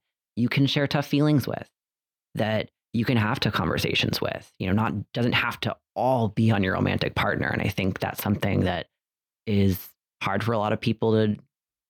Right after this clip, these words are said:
start thinking about. I think even we have this idea that, you know, it's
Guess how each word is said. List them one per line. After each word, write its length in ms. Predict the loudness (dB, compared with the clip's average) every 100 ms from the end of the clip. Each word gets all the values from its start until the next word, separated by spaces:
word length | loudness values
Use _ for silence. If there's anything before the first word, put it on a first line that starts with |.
| _
start 280 | -6 -4 -4
thinking 340 | -4 -2 2 2
about. 280 | 2 -4 -6
I 40 |
think 280 | -6 -2 -2
even 200 | -2 0
we 100 | 0
have 100 | 0
this 140 | 0 0
idea 360 | 0 0 0
that, 280 | 0 0 -4 _ _ _ _ -6
you 100 | 0
know, 260 | 2 2 2
it's 220 | 0